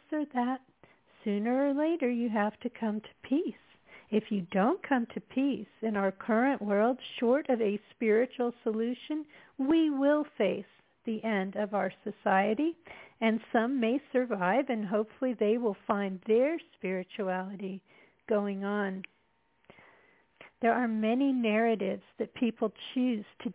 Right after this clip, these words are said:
deify. That doesn't make them true, but they can become like a religion to those people, and you cannot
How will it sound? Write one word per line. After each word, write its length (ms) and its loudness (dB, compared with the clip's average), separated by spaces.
deify. 680 0
That 220 0
doesn't 420 -2
make 360 -6
them 160 -10
true, 360 -8
but 160 -2
they 140 2
can 200 -8
become 640 -6
like 240 -8
a 80 -6
religion 800 -8
to 80 -2
those 220 -4
people, 400 -4
and 240 -2
you 120 -2
cannot 500 2